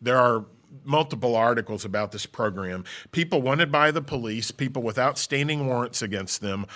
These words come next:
are encouraged to turn themselves in at participating churches and houses of worship. Churches that are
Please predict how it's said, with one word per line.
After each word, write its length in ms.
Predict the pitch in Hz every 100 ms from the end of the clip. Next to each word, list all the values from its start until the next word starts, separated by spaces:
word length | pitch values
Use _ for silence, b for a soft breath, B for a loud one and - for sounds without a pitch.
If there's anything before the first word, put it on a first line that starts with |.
| B B -
are 160 | 123 131
encouraged 580 | 123 151 151 151 - -
to 80 |
turn 280 | 113 139 143
themselves 540 | 143 139 147 143 127 120
in 160 | 120
at 200 | 117 -
participating 880 | - 107 - - 135 120 120 117 110
churches 640 | - 117 113 95 95 90 B B B
and 160 | 101
houses 400 | 110 107 98 95
of 100 | 98
worship. 500 | 92 87 85 - 64 - _ _ _ B B B B B B
Churches 480 | 151 147 147 120
that 160 | 120 123
are 220 | 117 110